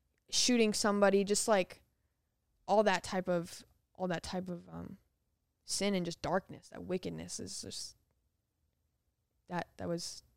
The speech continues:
prominent in our lives. And, um, I would tell, I would tell kids that are struggling that, that it is possible to change, and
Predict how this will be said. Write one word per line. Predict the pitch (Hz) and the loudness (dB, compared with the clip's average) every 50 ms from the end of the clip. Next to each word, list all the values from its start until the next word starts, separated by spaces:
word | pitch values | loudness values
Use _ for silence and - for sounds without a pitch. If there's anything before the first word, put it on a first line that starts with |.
| _ _ _ _ _ _ _ _ _ _ _ _ _ | _ _ _ _ _ _ _ _ _ _ _ _ _
prominent | - 170 175 196 202 175 147 - _ _ | -6 -4 -4 -2 -2 -4 -6 -8 _ _
in | - 185 | -10 -6
our | 170 165 165 160 | -6 -4 -4 -4
lives. | 151 - - - 190 - 185 | -6 -6 -8 -8 -8 -8 -8
And, | 175 170 175 | -8 -8 -8
um, | - - 196 202 190 - _ _ _ _ _ _ _ _ _ _ _ _ _ _ _ _ _ _ _ _ _ _ _ _ _ _ _ _ _ _ _ - | -8 -10 -10 -12 -14 -16 _ _ _ _ _ _ _ _ _ _ _ _ _ _ _ _ _ _ _ _ _ _ _ _ _ _ _ _ _ _ _ -2
I | 190 196 | 2 4
would | 196 202 196 | 4 4 4
tell, | - - 196 185 180 - - | 2 0 0 0 0 0 0
I | 185 | 0
would | 190 190 - | 0 0 0
tell | - 196 185 185 180 180 180 185 190 - - _ _ _ _ _ _ _ _ _ - | 0 0 2 2 2 2 0 -2 -6 -10 -16 _ _ _ _ _ _ _ _ _ -8
kids | - 202 185 180 - | -4 -4 -2 2 2
that | 180 175 | 2 2
are | 175 | 2
struggling | 170 - - 175 175 185 185 180 175 175 165 165 165 175 180 - _ _ _ _ _ | 0 0 0 0 2 2 0 0 0 0 -2 -2 -4 -6 -8 -12 _ _ _ _ _
that, | 180 175 170 170 175 - _ _ _ _ _ _ _ _ _ _ _ _ _ _ _ _ _ _ _ _ _ _ _ _ _ _ _ _ _ _ _ _ _ _ _ _ _ _ _ _ _ _ _ _ _ _ _ _ _ _ _ _ _ _ _ _ _ _ _ _ _ _ _ - | -8 -6 -4 -4 -6 -6 _ _ _ _ _ _ _ _ _ _ _ _ _ _ _ _ _ _ _ _ _ _ _ _ _ _ _ _ _ _ _ _ _ _ _ _ _ _ _ _ _ _ _ _ _ _ _ _ _ _ _ _ _ _ _ _ _ _ _ _ _ _ _ -6
that | 180 180 170 - - - | -4 -4 -4 -4 -8 -10
it | 196 185 | -8 -6
is | 190 202 - | -4 -4 -4
possible | - 190 175 175 - 180 180 175 | -4 -6 -6 -6 -6 -6 -6 -6
to | 175 | -6
change, | 170 - - 180 175 175 175 180 - - - _ _ | -6 -6 -6 -6 -6 -6 -6 -8 -12 -14 -20 _ _
and | 196 185 180 185 190 196 | -20 -20 -20 -20 -20 -20